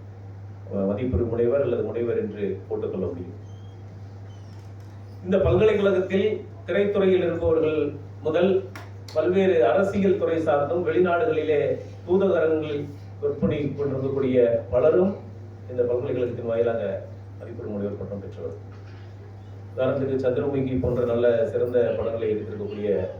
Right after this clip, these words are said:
டைரக்டர் வாசு சார், அப்புறம் மியூசிக் டைரக்டர் ஜி வி பிரகாஷ், ஸ்டண்ட் மாஸ்டர் தீனா, அவங்கெல்லாம் வந்து, அஹ், நிறைய அவங்களுடைய சேவைக்காக நம்முடைய பல்கலைக்கழகம் வேந்தர் அவர்கள் அங்கீகரித்து மதிப்பு,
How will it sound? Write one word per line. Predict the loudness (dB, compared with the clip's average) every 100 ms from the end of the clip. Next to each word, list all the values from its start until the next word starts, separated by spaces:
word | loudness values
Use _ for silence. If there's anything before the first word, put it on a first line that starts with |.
| -12 -14 -14 -4
டைரக்டர் | 0 0 2
வாசு | 2 2 2 0
சார், | 0 0 -2 -8 -12 -12 -12 -12 -14 -16 -16 -16 -14
அப்புறம் | -2 0
மியூசிக் | 2 2 2
டைரக்டர் | 4 4 4
ஜி | 0 -2
வி | -2
பிரகாஷ், | 0 2 2 -2 -4 -12 -16 -16 -16 -14 -16 -14 -14
ஸ்டண்ட் | -6 -6 -4
மாஸ்டர் | -2 0 0 2 2 2
தீனா, | 2 2
அவங்கெல்லாம் | 2 2 0 0 4 4
வந்து, | 6 4 2 2 -2 -8 -14 -16 -10
அஹ், | -4 -2 -2 -2
நிறைய | 0 2 4 6 6 4 0 -4 -10 -14 -14 -8
அவங்களுடைய | -4 0 0 2 2 2 0 0
சேவைக்காக | -2 0 0 0 0 -2 -6 -12 -14
நம்முடைய | -12 -8 -6 -4
பல்கலைக்கழகம் | -4 -2 0 0 -2 -2
வேந்தர் | -4 -2 0
அவர்கள் | 0 -2 -6 -8
அங்கீகரித்து | -8 -8 -6 -6 -8 -12 -12 -14 -14 -14 -16 -14 -14 -14 -8
மதிப்பு, | -2 -2